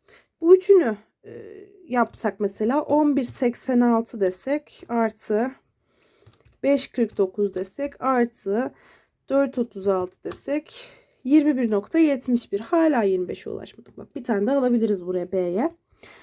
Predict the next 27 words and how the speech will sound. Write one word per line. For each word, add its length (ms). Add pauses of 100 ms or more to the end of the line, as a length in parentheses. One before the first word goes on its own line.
(460)
Item 220
altıya 440
baktık. 400 (160)
Item 200
altı 240
on 220
bin 80
sekiz 500
yüz. 300
On 360
bin 160
sekiz 580
yüz 220
çarpı 420
on 440 (460)
bölü 420 (600)
aynı 300
sayı 300
yine. 400 (3000)
Burada 320
da, 200
e, 640
sıfır 280
otuz 300
bir 200
diyor. 140
Yani 580